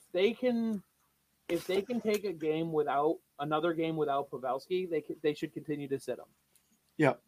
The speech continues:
Speaker 1: Let him
Speaker 2: Yeah.
Speaker 1: fully recover 'cause they'll need him more in the second round anyway.
Speaker 2: Yep.
Speaker 1: If they feel like
Speaker 2: Hundred percent.
Speaker 1: they can take the series without him, they should. Uh, i-, if it, if it, if they fall behind though, they need to do what they can to get him back in the lineup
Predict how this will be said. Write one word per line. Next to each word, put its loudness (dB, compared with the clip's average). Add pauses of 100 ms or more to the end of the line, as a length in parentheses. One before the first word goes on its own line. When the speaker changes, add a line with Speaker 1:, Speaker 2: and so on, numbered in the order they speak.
(240)
Speaker 1:
Let 8
him 4
Speaker 2:
Yeah. 6
Speaker 1:
fully 4 (160)
recover 4
'cause -2
they'll 2
need 2
him 6
more 4
in -2
the -4
second -2
round -4
anyway. -10 (400)
Speaker 2:
Yep. -6
Speaker 1:
If -2 (120)
they 2
feel 4
like 4
Speaker 2:
Hundred 6
percent. 2
Speaker 1:
they -2 (160)
can -18
take -4
the -6
series 2
without 4
him, 0
they 2
should. -6 (840)
Uh, 2
i-, -2
if 2
it, -2
if -4
it, -2 (220)
if 0
they -4
fall 6
behind 8
though, 6
they 2
need 0
to 4
do 8
what 4
they 2
can 0
to 0
get -2
him -6
back 0
in -10
the -10
lineup -12